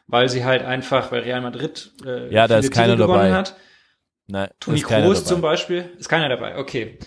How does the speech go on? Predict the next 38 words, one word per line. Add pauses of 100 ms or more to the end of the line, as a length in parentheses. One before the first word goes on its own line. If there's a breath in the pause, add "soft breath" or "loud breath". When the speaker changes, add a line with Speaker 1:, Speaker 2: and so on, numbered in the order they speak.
(220 loud breath)
Speaker 1:
dann
wär
ich
dabei
Speaker 2:
Nein.
Speaker 1:
bei
Thomas
Müller. (1800)
Auch
nicht
dabei,
Speaker 2:
Ja,
Speaker 1:
weil
Bayern
Speaker 2:
aber
Speaker 1:
hat
Speaker 2:
ich
sag
Speaker 1:
viele
Speaker 2:
mal,
Speaker 1:
Titel
gewonnen.
Speaker 2:
vierundvierzig
hat
Messi. (440)
Der
zweite,
der
zweite
hat (280)
dreiundvierzig.
Speaker 1:
Ja,
ja. (3250 soft breath)
Also
ich
könnte
mir
vorstellen